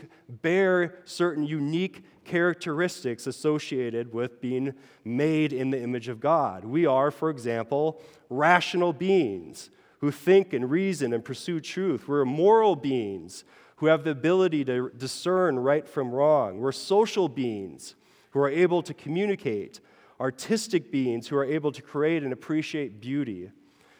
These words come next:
We're relational beings who flourish in community, and we're also spiritual beings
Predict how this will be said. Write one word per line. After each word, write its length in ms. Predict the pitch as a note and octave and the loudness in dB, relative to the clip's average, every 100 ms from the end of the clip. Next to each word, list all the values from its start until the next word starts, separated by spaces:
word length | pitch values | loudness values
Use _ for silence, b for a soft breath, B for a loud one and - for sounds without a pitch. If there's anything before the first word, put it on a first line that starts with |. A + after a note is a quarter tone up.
| b | b
We're 160 | C3+ D3 | 0 2
relational 640 | D3 D#3 F#3+ G3 - D#3+ | 4 6 4 4 0 0
beings 480 | C3+ C3 A#2+ A2+ A2 | 2 -2 -2 -4 -6
who 80 | C3+ | -8
flourish 640 | A#2 - D3 D#3 D3+ - - | -10 -2 0 2 2 -2 -6
in 220 | C#3+ C3 | -4 -4
community, 760 | C3 B2 A#2+ C3+ B2 G#2 G2+ G#2+ b b b b | -6 -10 -6 -4 -4 -6 -8 -10 b b b b
and 320 | B2 A#2+ A#2+ - b b b - | -6 -4 -6 -12 b b b -6
we're 160 | B2 | -4
also 340 | A#2+ B2+ - B2 | -2 -2 -4 -8
spiritual 640 | - - C#3 C#3 - A2+ | -8 -6 -2 -2 -2 -6
beings 580 | G2 F#2+ F2 A#1+ - | -6 -10 -10 -14 -20